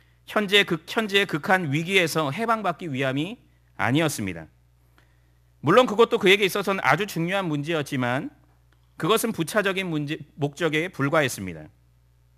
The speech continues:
그렇다면 그것의 가장 주된 목적은 무엇이었습니까? 그것은 바로 본문 이 절의 말씀대로 주의 권능과 영광을 보기 위함이었습니다. 즉 현재 다윗, 다윗의 상황은 앞서 설명한 대로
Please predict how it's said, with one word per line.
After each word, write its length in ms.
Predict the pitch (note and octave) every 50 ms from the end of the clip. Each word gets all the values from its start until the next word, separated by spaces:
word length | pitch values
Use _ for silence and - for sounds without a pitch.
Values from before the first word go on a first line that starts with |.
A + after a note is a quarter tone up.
| _ _ _ _ _ _ _ _ _ _ _ _ _ _ _ -
그렇다면 360 | - E3+ G#3 - A3 A3 G#3
그것의 300 | F3+ F#3 G3 G3 A3 G#3
가장 300 | G3 E3 D#3+ F3+ F#3+ F#3
주된 300 | - - C#3+ D3 F#3 F#3+
목적은 460 | E3+ D3 C3+ - - E3+ D#3 E3+ E3
무엇이었습니까? 920 | C3 B2 C#3+ D#3+ D#3 - D#3 C#3 - C#3 C3 B2+ A#2 - A#2 A2 A#2+ D3 B3+ - _ _ _ _ _ _ _ _ _ _ _ _ _ _ _ _ _ _ _ _ _ _ _ -
그것은 240 | D#3+ F3+ F#3 A#3+
바로 180 | A3 A3 G#3+ G#3+
본문 300 | - F#3 F3 F#3 G3+ F#3+
이 120 | D3+ D#3+
절의 200 | D#3 F#3 F3 F3
말씀대로 680 | E3+ C#3+ C3 C3 - D#3+ D#3 C#3+ C#3+ C3+ C3 C3+ D3 F3 F#3
주의 240 | - - E3 F3 F3
권능과 680 | F3 - A#2+ C3+ D3+ E3 E3+ D#3+ C#3+ D3+ E3 F3 B2+
영광을 460 | A#2 A#2+ B2+ B2+ C3+ C3 B2+ C#3 D#3+
보기 420 | D#3 - B2 A#2 B2 C#3+ D#3+ D#3 A#2
위함이었습니다. 800 | A2 A#2+ B2 B2 A#2 G#2+ G2+ F#2 - F#2 F2 E2+ D2+ D2+ D#2 - _ _ _ _ _ _ _ _ _ _ _ _ _ _ _ _ _ _ _ _ _ _ _ _ _ _ _
즉 180 | - F#3+ G#3 -
현재 220 | A#3+ A#3 G#3+ A3+
다윗, 420 | G3 F#3+ E3+ D#3 F3 G3 G3 F#3 -
다윗의 380 | - D#3 D#3+ F3+ G3 - F#3+
상황은 560 | F3+ - - A3 G#3+ G3 F3 E3 F3 D#3 G#2 F#2
앞서 240 | A2 A#2 - G3
설명한 440 | - - G#3 G#3+ G#3 G3 F#3 F3+ E3
대로 440 | D3 D3 C3 C3 C3+ D3+ F#3+ C#4+ -